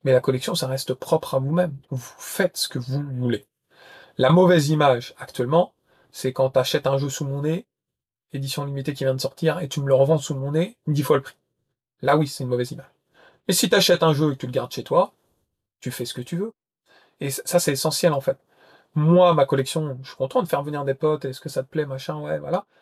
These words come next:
Au fond, c'est, c'est savoir si ça me plaît à moi. C'est ça. Quand j'achète un jeu, c'est moi qui sors l'argent de mon compte. Donc, gardez en tête que vous faites ce que vous voulez. Vous avez le droit de vous exprimer également. Sur cette chaîne-là, on fait des analyses,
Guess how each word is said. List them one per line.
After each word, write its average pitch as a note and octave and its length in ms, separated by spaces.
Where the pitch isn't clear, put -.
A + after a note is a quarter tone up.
Au B2+ 100
fond, E3+ 200
c'est, - 240
c'est - 640
savoir C3 220
si C#3 100
ça C3 100
me B2 60
plaît A#2+ 120
à C3 60
moi. E3 240
C'est - 140
ça. - 200
Quand C#3 100
j'achète C#3 320
un B2 100
jeu, E3 160
c'est C#3 120
moi C#3 140
qui - 100
sors B2+ 120
l'argent A#2+ 220
de B2 60
mon D3 100
compte. - 300
Donc, E3+ 280
gardez B2+ 240
en B2 80
tête F3+ 160
que - 80
vous A#2+ 100
faites E3 200
ce - 60
que C#3 60
vous B2+ 100
voulez. C#3 240
Vous B2+ 60
avez A2 100
le A#2+ 40
droit D3 140
de D3+ 40
vous D3+ 120
exprimer D3+ 320
également. D#3+ 360
Sur - 200
cette - 180
chaîne-là, D3+ 480
on C3 80
fait C#3 140
des B2 200
analyses, B2 540